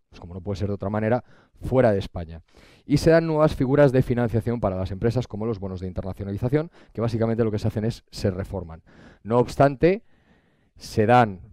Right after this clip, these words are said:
ciertas medidas en cuanto a que tiene que haber cultura emprendedora. Decirle a un español, "Tiene que existir cultura emprendedora", es tanto como no acordar absolutamente nada. Por supuesto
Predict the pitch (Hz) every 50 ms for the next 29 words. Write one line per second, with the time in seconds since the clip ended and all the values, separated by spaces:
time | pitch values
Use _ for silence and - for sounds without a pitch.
0 | - - - - 120 120 110 - 120 110 110 110 107 113 139 156 180 196 202 -
1 | 123 107 98 104 104 101 101 95 104 98 - 101 95 - 123 135 135 127 117 -
2 | 117 110 110 113 110 - - 110 98 - 110 110 107 101 95 - 101 98 98 98
3 | 107 127 147 160 190 220 233 _ _ _ _ _ _ _ _ _ _ _ _ -
4 | 90 87 - 98 98 95 95 101 98 - - 104 104 117 117 101 - - - 113
5 | 117 120 120 110 - 113 107 - - 107 - - - 120 110 - - 101 92 87
6 | - 107 104 104 101 90 107 104 107 113 117 127 131 139 165 165 - _ _ _
7 | _ _ _ _ _ _ _ _ - 104 98 - - 117 113 113 107 - 127 131
8 | - - - 117 107 104 101 101 107 113 117 - - 107 98 95 104 101 95 95
9 | 92 - - 101 95 92 - 90 92 92 85 - 101 139 151 127 92 85 - 101
10 | 98 - - 98 85 107 117 127 - - - 156 160 175